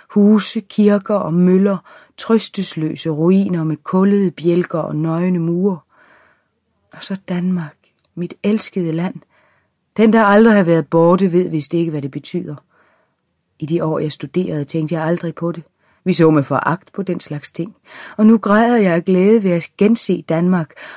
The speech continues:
og er fyldt med tak til Gud. Du har gået meget igennem, lille Elsebeth,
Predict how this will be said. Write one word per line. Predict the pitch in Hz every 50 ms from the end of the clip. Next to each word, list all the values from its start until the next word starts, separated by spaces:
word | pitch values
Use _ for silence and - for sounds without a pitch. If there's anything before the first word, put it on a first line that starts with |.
| -
og | - 196 190
er | 190
fyldt | 185 - 262 254 220 -
med | 202 180
tak | - - - 185 185 - -
til | - 180 -
Gud. | _ - 175 180 175 - _ _ _ _ _ _ _ _ _ _ _ _ _ _ _ _ _ _ _ _ _ _ _ _ _ _ _ _ _ _ _ _ _ _ _ _
Du | 131 127
har | 131 131
gået | 127 - 135 131 123
meget | 127 127 127 135 151 156
igennem, | 143 135 - 139 135 - - 139
lille | 135 139 135 143
Elsebeth, | 151 - 135 131 - 143 - 147 143 139 -